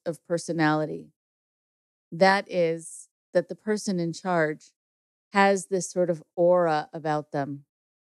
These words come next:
Usually that's because they try to seem like they have superhuman abilities, superhuman strength,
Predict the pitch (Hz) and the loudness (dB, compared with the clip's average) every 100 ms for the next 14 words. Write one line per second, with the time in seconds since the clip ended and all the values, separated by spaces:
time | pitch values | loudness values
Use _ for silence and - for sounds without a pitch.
0 | _ _ _ 185 196 226 226 208 180 170 | _ _ _ 0 2 2 2 2 2 2
1 | 170 - 185 180 - 185 202 175 170 160 | -2 0 0 0 -6 -8 0 2 2 -2
2 | 165 170 165 160 156 - 185 175 160 - | 0 2 2 -2 -8 -8 -2 -2 -2 -10
3 | 185 180 180 160 160 - 165 170 170 151 | -8 -4 0 0 0 2 0 2 -2 -4
4 | - 202 180 170 - 185 180 165 165 - | -6 -4 -4 -4 -4 -2 2 2 0 0
5 | 165 170 175 160 147 - - 165 170 156 | 4 4 4 0 -4 -8 -6 -4 -6 -6
6 | 175 165 160 151 - 180 165 156 143 | -4 -2 -2 -4 -6 0 0 0 -6